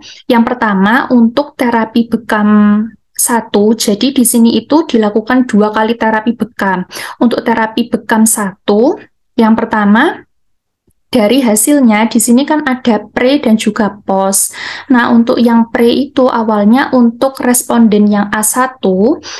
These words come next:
itu awalnya tujuh koma tiga kadar asam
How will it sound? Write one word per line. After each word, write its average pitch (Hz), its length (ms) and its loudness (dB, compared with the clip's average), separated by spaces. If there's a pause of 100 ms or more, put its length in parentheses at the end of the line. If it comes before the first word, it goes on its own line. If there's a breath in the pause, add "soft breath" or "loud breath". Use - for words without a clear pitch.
(140 loud breath)
itu - 240 -2
awalnya 233 560 2
tujuh 240 320 -2
koma 208 240 0
tiga 208 560 -2
kadar 247 400 -2
asam 233 240 -4